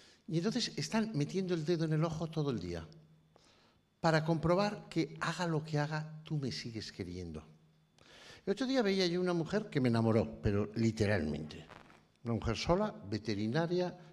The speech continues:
de un lugar de Castilla y León. Fuerte, maja. Y vino con la hija.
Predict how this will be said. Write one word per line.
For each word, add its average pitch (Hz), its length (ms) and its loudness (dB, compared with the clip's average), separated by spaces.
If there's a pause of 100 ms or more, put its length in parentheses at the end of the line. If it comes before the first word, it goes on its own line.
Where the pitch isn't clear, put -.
(120)
de 143 180 -4
un 139 180 0
lugar 127 400 0
de 117 80 0
Castilla 120 440 -4
y 98 40 -8
León. 78 260 -6 (640)
Fuerte, 98 840 -4 (140)
maja. 107 800 -2 (460)
Y 156 100 0
vino 226 200 2
con 139 140 -2
la 110 80 2
hija. - 260 -6